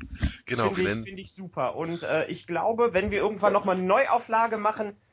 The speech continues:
Speaker 2: dann kommt das noch unten drunter.
Speaker 1: Ja.
Speaker 2: Der Pott-Pott.
Speaker 1: Das ist dann unser erster Merch-Artikel,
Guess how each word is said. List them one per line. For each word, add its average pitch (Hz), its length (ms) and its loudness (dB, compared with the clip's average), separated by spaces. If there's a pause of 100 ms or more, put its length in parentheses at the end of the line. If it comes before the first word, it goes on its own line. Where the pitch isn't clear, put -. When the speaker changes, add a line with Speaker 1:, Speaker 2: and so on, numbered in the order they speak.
Speaker 2:
dann 170 160 -6
kommt 240 240 -4
das 196 140 2
noch 175 160 0
unten 175 320 -6
drunter. 139 540 -4 (440)
Speaker 1:
Ja. 110 200 0 (100)
Speaker 2:
Der 185 260 0
Pott-Pott. - 540 -4 (680)
Speaker 1:
Das - 180 -4
ist - 140 -6
dann 117 100 -4
unser 101 340 0
erster 110 360 0
Merch-Artikel, 90 840 -4